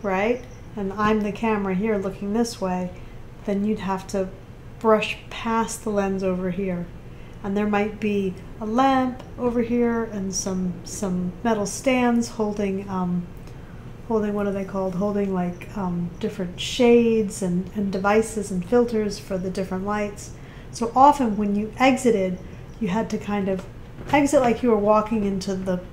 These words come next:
big wide road, but really you were walking into a space about this big between all the different pieces of equipment. Um, and sometimes you,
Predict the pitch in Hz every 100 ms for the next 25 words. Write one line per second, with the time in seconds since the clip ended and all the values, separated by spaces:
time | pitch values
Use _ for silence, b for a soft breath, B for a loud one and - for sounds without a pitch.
0 | - 226 214 214 196 190 196 214 220 190
1 | 180 202 196 240 254 233 208 202 190 185
2 | 185 196 190 185 190 180 202 180 202 180
3 | 180 180 - - 285 233 202 B B B
4 | - - 226 202 185 185 190 190 180 185
5 | - - 175 - 269 208 180 - - B
6 | B B B - - 226 196 190 180 -
7 | - - 254 240 247 226 226 202 214